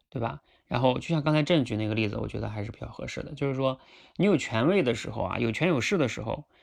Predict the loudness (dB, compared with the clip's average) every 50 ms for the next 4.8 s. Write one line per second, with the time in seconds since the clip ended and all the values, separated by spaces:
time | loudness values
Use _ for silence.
0 | -20 _ -20 -20 -16 _ 0 2 2 2 2 2 4 4 4 4 4 2 2 2
1 | 2 0 -4 -8 -8 -8 -8 -8 -8 -12 -14 -14 _ -6 -4 -4 -6 -8 -12 _
2 | _ _ _ _ _ _ _ _ _ _ _ _ _ 2 4 4 4 4 4 4
3 | 4 4 4 4 4 4 2 2 2 2 2 2 2 2 2 2 2 2 4 4
4 | 4 4 4 2 2 2 0 0 0 -2 0 2 2 2 0 -2